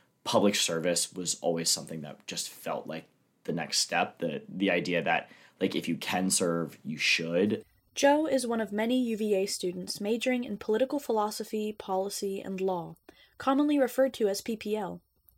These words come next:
Speaker 2: However, his journey in coming to study at U V A is unique, shaped in part by his mental health. Initially, Joe planned on attending West Point for college as a way to fast-track a career in public service.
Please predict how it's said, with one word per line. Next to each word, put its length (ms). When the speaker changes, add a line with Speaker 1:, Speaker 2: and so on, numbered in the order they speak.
Speaker 2:
However, 520
his 220
journey 360
in 120
coming 260
to 60
study 320
at 100
U 160
V 160
A 140
is 260
unique, 460
shaped 320
in 160
part 300
by 100
his 180
mental 260
health. 420
Initially, 580
Joe 340
planned 420
on 240
attending 440
West 300
Point 240
for 100
college 480
as 120
a 40
way 140
to 80
fast-track 600
a 60
career 380
in 100
public 300
service. 580